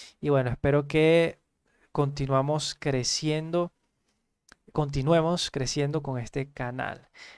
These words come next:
Eh, muchachos, si no nos volvemos a ver en lo que resta de mes, de verdad, una feliz Navidad para todos aquellos que celebren la Navidad. Eh, para los que no, igual, bueno, saludos, abrazos,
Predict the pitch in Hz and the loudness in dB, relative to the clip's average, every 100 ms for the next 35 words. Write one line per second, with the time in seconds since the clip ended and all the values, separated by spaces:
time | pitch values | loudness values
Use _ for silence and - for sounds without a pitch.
0 | _ - 135 131 127 127 185 180 170 160 | _ -4 0 0 0 2 2 2 0 0
1 | 170 190 190 - - - 151 143 143 156 | 2 2 0 -4 -6 2 4 4 2 0
2 | 143 139 175 190 170 139 131 - 131 131 | 2 4 6 4 0 -2 -2 -2 -4 -4
3 | 123 - 143 131 139 185 202 - - _ | -6 -2 0 0 0 0 0 -2 -6 _
4 | - - _ 139 123 127 165 170 151 135 | -20 -20 _ -4 2 4 4 4 -2 0
5 | 143 143 143 - 135 127 156 180 - 143 | 0 -2 -6 -6 -4 0 0 0 -2 -2
6 | 139 131 135 147 185 196 _ 127 120 117 | -2 0 2 4 2 0 _ -4 -2 -2
7 | 117 117 - 135 135 135 - 143 165 170 | -4 -8 -4 -2 -2 -6 -2 0 0 -2
8 | - 151 - 123 123 127 139 139 127 120 | -2 -2 0 -2 -2 -2 -2 -2 -2 -4
9 | 120 120 147 190 _ _ _ _ _ - | -2 2 2 2 _ _ _ _ _ -20
10 | - _ 147 131 127 123 - 127 127 123 | -20 _ -2 0 0 -2 2 2 4 0
11 | - - 120 156 185 135 131 156 175 131 | -2 -8 0 2 4 2 4 4 4 0
12 | 143 127 120 - 117 127 165 180 180 180 | 0 -2 -6 -10 -4 2 4 6 6 4
13 | 180 - - 120 123 147 160 - 170 165 | 0 -6 -10 -6 0 2 0 0 -2 -2
14 | - | -8